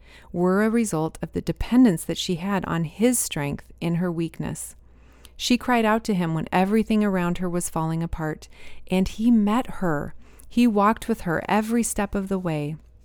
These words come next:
never leaving her or forsaking her. Therefore, she found him to be what Psalm forty-six calls a suitable refuge, a very present help in trouble. The true source of her joy and perseverance.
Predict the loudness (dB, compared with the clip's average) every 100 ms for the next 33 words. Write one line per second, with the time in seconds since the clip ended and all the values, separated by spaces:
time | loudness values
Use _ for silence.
0 | -20 -20 -14 0 4 4 4 2 2 0
1 | 0 -2 -2 -4 -6 -12 -8 -6 -4 -6
2 | -4 -6 -6 -6 -6 -8 -8 -10 -18 -20
3 | -20 -20 -20 -20 -20 -2 2 4 4 2
4 | 2 0 2 4 4 4 2 0 -2 0
5 | 2 2 0 -2 -2 0 0 -2 -2 -4
6 | -6 -8 -8 -4 -2 -4 -8 -16 -20 -6
7 | -2 2 2 4 2 2 0 0 -2 -2
8 | -4 -8 -6 -6 0 0 2 0 -2 -4
9 | -2 -4 -4 -4 -6 -6 -6 -6 -4 -4
10 | -4 -10 -14 _ -20 _ -20 -20 -20 -20
11 | -8 -4 -2 0 0 0 0 0 -2 -2
12 | -8 -4 -4 -2 -2 -2 -2 -4 -6 -4
13 | -6 -6 -6 -4 -4 -6 -8